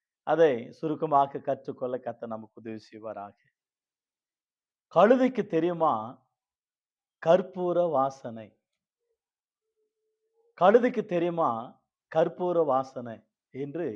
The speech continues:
பழமொழியை நாம் கேட்டிருக்கிறோம், இல்லைங்களா? நல்லதொரு பாடம்.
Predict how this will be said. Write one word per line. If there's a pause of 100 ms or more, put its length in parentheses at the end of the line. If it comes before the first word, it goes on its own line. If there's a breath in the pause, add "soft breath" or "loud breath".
(880)
பழமொழியை
நாம்
கேட்டிருக்கிறோம், (140)
இல்லைங்களா? (2000)
நல்லதொரு
பாடம்.